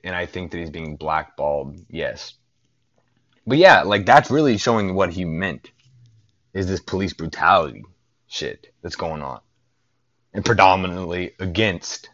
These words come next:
the African Americans, and really, yeah, all, all minorities. I think, I, I think you see it most, mostly on the news and stuff with, uh, with African Americans, but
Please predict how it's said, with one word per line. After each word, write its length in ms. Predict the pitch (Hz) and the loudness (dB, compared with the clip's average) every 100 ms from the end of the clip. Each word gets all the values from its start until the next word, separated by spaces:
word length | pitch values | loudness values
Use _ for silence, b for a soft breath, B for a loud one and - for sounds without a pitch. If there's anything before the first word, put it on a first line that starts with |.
| - | -6
the 140 | 87 | 0
African 340 | 82 82 82 80 | 0 -2 -10 -8
Americans, 720 | 80 82 80 90 101 - - _ _ _ _ - | -6 -6 -8 -10 -12 -14 -20 _ _ _ _ -6
and 160 | 107 | 0
really, 240 | 113 175 113 | 4 6 4
yeah, 380 | 92 57 60 - | -2 -8 -8 -4
all, 220 | 76 73 | -4 2
all 220 | 82 113 | 8 8
minorities. 760 | 120 107 90 123 101 62 - - _ _ _ _ _ - | 10 6 6 4 4 2 -12 -20 _ _ _ _ _ -12
I 100 | 82 | -8
think, 280 | 92 87 - | -6 -6 -4
I, 220 | 85 - | -4 -4
I 80 | 82 | -6
think 520 | - 95 87 - - _ _ _ _ | -6 -8 -8 -12 -20 _ _ _ _
you 120 | - 95 | -12 -10
see 240 | - 110 | -2 0
it 60 | 92 | 0
most, 640 | 98 104 - - - - | 0 -2 -4 -14 -18 -10
mostly 480 | 98 107 98 98 87 | -2 -2 -2 -6 -4
on 140 | 87 | -6
the 220 | 82 76 - - | -8 -10 -14 -14
news 400 | 87 92 85 80 | -8 -6 -6 -10
and 160 | 82 76 | -12 -12
stuff 340 | 85 76 - | -8 -8 -8
with, 300 | 80 76 - | -10 -8 -8
uh, 200 | 69 62 - _ _ b b b _ _ _ _ _ _ _ _ _ _ _ - | -8 -8 -14 _ _ b b b _ _ _ _ _ _ _ _ _ _ _ -4
with 180 | 90 85 | 0 4
African 320 | 87 - 82 | 4 2 -4
Americans, 420 | 87 87 87 80 | 0 0 -2 -10
but 260 | 85 80 | -4 -4